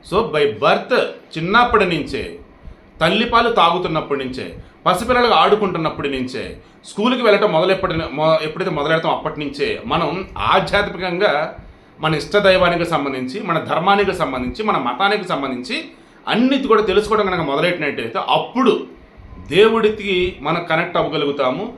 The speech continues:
ఈ జన సమూహానికి సంబంధించి మనం ఆదర్శంగా ఉండగలుగుతాము. So ఈరోజు ఇక్కడ తాపున రేపు రిమైనింగ్ డిస్కస్ చేద్దాం. చాలా చాలా ఇష్టపడి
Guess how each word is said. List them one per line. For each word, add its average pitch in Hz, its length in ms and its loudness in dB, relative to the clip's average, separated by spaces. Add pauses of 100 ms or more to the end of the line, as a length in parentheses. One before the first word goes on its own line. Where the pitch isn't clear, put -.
(260)
ఈ 180 120 0 (100)
జన 220 140 4
సమూహానికి 208 600 4
సంబంధించి 175 460 0
మనం 160 140 0 (100)
ఆదర్శంగా 170 500 0
ఉండగలుగుతాము. 143 880 -4 (1080)
So 208 80 6
ఈరోజు 165 280 0
ఇక్కడ 160 200 -6
తాపున 160 300 0
రేపు 147 180 -2
రిమైనింగ్ 156 300 0
డిస్కస్ 139 300 -8
చేద్దాం. 110 240 -8 (180)
చాలా 180 240 2
చాలా 175 80 -2
ఇష్టపడి 185 600 -2